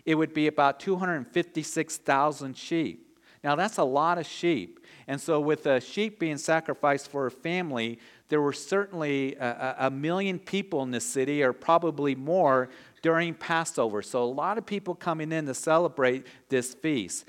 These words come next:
And the blood that was produced from the sacrifices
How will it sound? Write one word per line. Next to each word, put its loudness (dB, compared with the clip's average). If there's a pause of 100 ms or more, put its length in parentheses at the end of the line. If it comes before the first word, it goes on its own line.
(280)
And 0
the 2
blood 2
that 6
was -4
produced 0
from -4
the -4
sacrifices 0